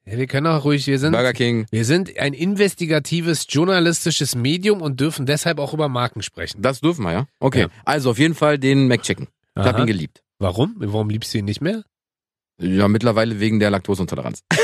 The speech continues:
Speaker 2: <laughs>
Speaker 1: Wirklich? Ach, da stimmt, da ist so eine, so eine
Speaker 2: Mm,
Speaker 1: weiße
Speaker 2: ja, ja,
Speaker 1: Mayo-Soße
Speaker 2: da ist
Speaker 1: drauf, ne?
Speaker 2: sie, und da ist komplett Laktose drin.
Speaker 1: Echt, ja?
Speaker 2: Ja, ja. Aber ich hab ihn geliebt. Und meine Lieblingsanekdote dazu, bin ich
Speaker 1: Ja.
Speaker 2: mal zu McBögen. <laughs>
Speaker 1: McDonald's?
Speaker 2: Bin ich in den Laden rein und
Speaker 1: Ja.
Speaker 2: meinte so,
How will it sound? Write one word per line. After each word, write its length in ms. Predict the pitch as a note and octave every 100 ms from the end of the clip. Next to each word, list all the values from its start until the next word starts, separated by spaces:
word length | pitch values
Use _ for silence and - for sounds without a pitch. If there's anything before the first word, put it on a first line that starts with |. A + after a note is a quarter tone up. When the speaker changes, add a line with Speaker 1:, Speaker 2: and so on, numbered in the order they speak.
| B4
Speaker 2:
<laughs> 260 | - D4 G#2+
Speaker 1:
Wirklich? 400 | C#3+ A#3 D#3+ A2+
Ach, 160 | A#2
da 140 | - C3+
stimmt, 200 | - C#3+
da 60 |
ist 80 | B2
so 60 | B2
eine, 420 | A#2+ A#2+ G#2 G2+
so 80 | A2
eine 120 | A2
Speaker 2:
Mm, 20 |
Speaker 1:
weiße 200 | F#2 G2 G2
Speaker 2:
ja, 40 |
ja, 40 | F2+
Speaker 1:
Mayo-Soße 260 | F2+ A#2+ G2
Speaker 2:
da 60 | F#2
ist 160 | F#2+
Speaker 1:
drauf, 180 | G2+ G2+
ne? 120 | A#2
Speaker 2:
sie, 60 | -
und 160 | F2+ F#2
da 100 | E2
ist 160 | D2+
komplett 300 | - E2+ E2
Laktose 320 | - - D2+ -
drin. 160 | - - -
Speaker 1:
Echt, 220 | A2 -
ja? 140 | G#2
Speaker 2:
Ja, 160 | D3 F2+
ja. 120 | C#2+ - -
Aber 280 | A#2 C3
ich 140 | B2+ D3+
hab 100 | D#3
ihn 80 | C3+
geliebt. 300 | B2+ A#2 F#2
Und 80 | G2+
meine 160 | A2+
Lieblingsanekdote 760 | A#2 F#3 F#3 A2+ A2 B2 F3+ G2+
dazu, 400 | E2 - C3 D3+
bin 140 | A2+
ich 60 | G2+
Speaker 1:
Ja. 60 | G#2+
Speaker 2:
mal 180 | G#2+ G2
zu 120 | G2+
McBögen. 1000 | F#2 - _ _ _ _ - A#2 B2+ F#3 - _ _
<laughs> 160 | - -
Speaker 1:
McDonald's? 600 | A2 E3 A2+ C#3+ D#3+ - _ -
Speaker 2:
Bin 120 | C3
ich 60 | A#2+
in 60 | G2+
den 20 |
Laden 200 | G2 D3+
rein 240 | F3 F#3+ F3
und 60 |
Speaker 1:
Ja. 40 | C#3
Speaker 2:
meinte 220 | D3 D3+
so, 180 | D#3